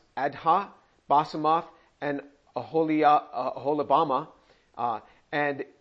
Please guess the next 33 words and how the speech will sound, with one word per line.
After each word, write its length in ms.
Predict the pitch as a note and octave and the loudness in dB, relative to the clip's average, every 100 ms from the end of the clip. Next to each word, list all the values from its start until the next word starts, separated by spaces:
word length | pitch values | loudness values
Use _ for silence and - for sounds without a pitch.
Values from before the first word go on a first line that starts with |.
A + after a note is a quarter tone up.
| _ | _
then 300 | C3+ D3+ D#3 - | -4 -2 -2 -4
it 140 | C3+ | -10
traces, 560 | - - D#3+ D#3 D#3+ D3 - | -6 -2 -2 -2 -8 -8 -8
it 280 | B2+ _ | -10 _
traced 380 | - E3+ D#3+ - - B2+ | -4 -2 -2 -4 -18 -12
the 80 | C3+ | -10
sons 500 | - - D#3+ E3 - | -6 -2 -2 -2 -6
that 180 | C#3 - | -10 -10
came 300 | D#3 E3 F3 | -6 -6 -6
from 200 | D#3 C#3+ | -6 -8
each 180 | C#3 | -8
of 100 | C3 | -8
those 280 | A2+ B2 B2 | -4 -4 -2
wives. 480 | A#2 A2+ A#2+ D3+ - - _ - | 2 4 2 0 -8 -20 _ -8
Remember, 340 | C#3+ E3 D#3+ | 0 0 0
it 160 | D#3 C3+ | -2 -4
was 220 | C#3 - | -6 -4
Eliphaz. 600 | D3+ F3 F3+ D3 B2+ C#3 - | -2 0 0 2 4 2 -2
This 200 | D#3 E3 | -10 -10
is 160 | - - | -12 -4
Eliphaz 640 | E3 G3+ G3 C#3+ C3+ C#3+ | -2 -2 0 2 2 0
the 120 | - | -8
Temanite, 760 | - - - - D3+ B2+ D#3 - - _ - | -10 -10 -4 -2 0 0 -2 -6 -20 _ -8
who's 300 | E3 - C#3 | -6 -6 0
referenced 580 | E3 - G3+ F3+ - | 0 2 -2 -4 -6
in 120 | F3 D#3 | -6 -6
the 60 | |
book 200 | D#3+ F#3+ | -4 -4
of 120 | F3+ | -6
Job, 440 | - G#3+ F#3+ G#2+ - - _ | 0 2 4 2 -6 -20 _
verses 460 | C3 D3+ - D3+ - | -4 -4 -8 -16 -14
two, 320 | - F#3+ C#3 | -8 -4 -4
verse, 280 | A#2+ C3+ | -4 -8